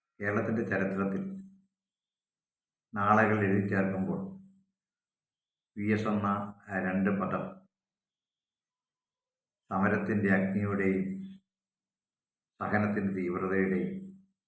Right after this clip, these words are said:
അതോടൊപ്പം തന്നെ നിരന്തരമായ പോരാട്ടത്തിൻ്റെയും ചരിത്രം കൂടിയാണ് രേഖപ്പെടുത്തുന്നത്. ജീവിതത്തിൻ്റെ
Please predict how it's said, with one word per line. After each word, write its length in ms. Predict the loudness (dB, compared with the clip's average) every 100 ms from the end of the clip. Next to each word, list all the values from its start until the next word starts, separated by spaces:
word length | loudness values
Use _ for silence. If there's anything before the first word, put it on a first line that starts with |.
| _ _ _ _ _ _ _ -2
അതോടൊപ്പം 340 | 2 4 2
തന്നെ 120 | 2 4
നിരന്തരമായ 560 | 4 4 4 4 2 0 -2
പോരാട്ടത്തിൻ്റെയും 840 | 0 2 2 2 0 0 0 -2 -6 -10 -14 -20 _ _ _ _ _ _ _ _ _ _ -4
ചരിത്രം 380 | 0 2 2 2
കൂടിയാണ് 420 | 2 2 0 -2 -2
രേഖപ്പെടുത്തുന്നത്. 640 | -4 -6 -8 -10 -14 -20 -20 _ _ _ _ _ _ _ _ _ _ _ _ _ _ _ _ _ -8
ജീവിതത്തിൻ്റെ 480 | 0 4 4 4 6